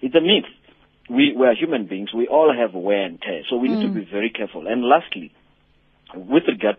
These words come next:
Speaker 1: to, to women who allow these things, regardless of the reason that you might be having,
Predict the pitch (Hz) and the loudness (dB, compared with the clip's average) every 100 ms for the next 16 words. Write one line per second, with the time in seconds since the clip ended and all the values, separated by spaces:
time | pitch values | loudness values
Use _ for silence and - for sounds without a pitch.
0 | - 104 95 - 101 113 113 107 107 98 | -6 -8 -8 -10 -6 -4 -4 -4 -4 -2
1 | 95 95 92 95 95 95 90 - - - | -2 -2 -4 -12 -12 -12 -12 -16 -18 -16
2 | - - 180 151 202 170 120 104 101 95 | -14 -10 -2 -2 -2 -4 -6 -8 -6 -4
3 | 113 104 87 92 - 90 85 78 92 - | -4 -4 -4 -4 -4 -6 -8 -8 -8 -8
4 | 92 87 | -8 -10